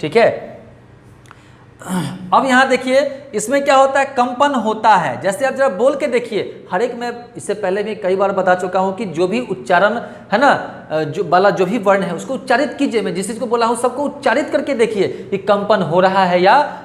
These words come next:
नहीं हो रहा है। जरा देखिए, प्रत्येक वर्ग का पहला, बोले तो क, क में कोई कंपन नहीं होता है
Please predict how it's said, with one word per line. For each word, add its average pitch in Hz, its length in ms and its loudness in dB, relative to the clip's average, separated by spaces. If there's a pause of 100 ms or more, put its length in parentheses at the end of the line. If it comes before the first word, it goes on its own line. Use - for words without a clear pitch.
(100)
नहीं 190 280 -6
हो 190 100 -2
रहा 170 140 2
है। 151 80 0
जरा 190 120 0
देखिए, 202 440 -2 (420)
प्रत्येक 269 320 0
वर्ग 262 140 2
का 269 100 4
पहला, 214 360 4
बोले 165 400 -4
तो 294 100 -4
क, 202 840 2
क 247 220 2
में 208 440 -4 (100)
कोई 302 220 -2
कंपन 208 840 -4
नहीं 202 280 -8
होता 127 280 -8
है 104 260 -12